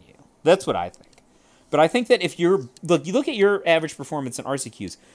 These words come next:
you have, like, a seventy-five percent win rate in R C Qs. You are not worse than everybody else in the tournament. You should not be trying to rob the bank. You don't have to.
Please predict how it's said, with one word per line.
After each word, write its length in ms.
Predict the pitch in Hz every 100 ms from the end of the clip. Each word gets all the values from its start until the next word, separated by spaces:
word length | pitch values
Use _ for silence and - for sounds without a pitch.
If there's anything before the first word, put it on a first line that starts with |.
| _ _
you 40 |
have, 80 | 330
like, 120 | 381
a 60 | 302
seventy-five 720 | - 175 185 185 - 156 151
percent 260 | - 123
win 220 | 117 120
rate 180 | 110 98
in 100 | 87
R 160 | 82 107
C 180 | - 80
Qs. 380 | - - - - _ _ _
You 180 | 151 339
are 120 | 330
not 380 | 175 151 180 147
worse 280 | 120 139 -
than 120 | 127
everybody 360 | 110 107 101 101
else 160 | 101
in 60 | 127
the 80 | 95
tournament. 320 | - 165 110
You 60 | 110
should 200 | - 262
not 180 | 277
be 60 | 277
trying 300 | 147 147 147
to 80 | 120
rob 240 | 120 113
the 60 | 101
bank. 200 | 180 185
You 60 |
don't 160 | 160 131
have 300 | 185 240 -
to. 160 | -